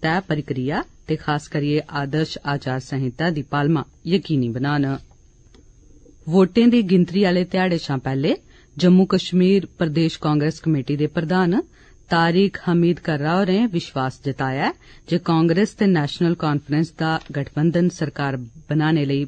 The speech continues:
बहुमत दे आंकड़ें गी आराम कन्नै पार करी लैग ते एग्जिट पोल च दस्से गेदे अंदाजे दे मुकाबले च असल नतीजे मते बेहतर होङन। कल जम्मू खित्ते च पार्टी दे मेदवारें कन्नै लाई गेदी इक बैठक दौरान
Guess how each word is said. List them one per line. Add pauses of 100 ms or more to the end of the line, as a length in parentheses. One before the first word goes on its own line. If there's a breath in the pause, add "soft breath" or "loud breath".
बहुमत
दे
आंकड़ें
गी (120)
आराम
कन्नै (120)
पार
करी
लैग (600 soft breath)
ते
एग्जिट (100)
पोल
च
दस्से
गेदे
अंदाजे
दे
मुकाबले
च (460 loud breath)
असल
नतीजे (200)
मते
बेहतर
होङन। (920 soft breath)
कल
जम्मू
खित्ते
च (120)
पार्टी
दे
मेदवारें
कन्नै
लाई
गेदी
इक
बैठक
दौरान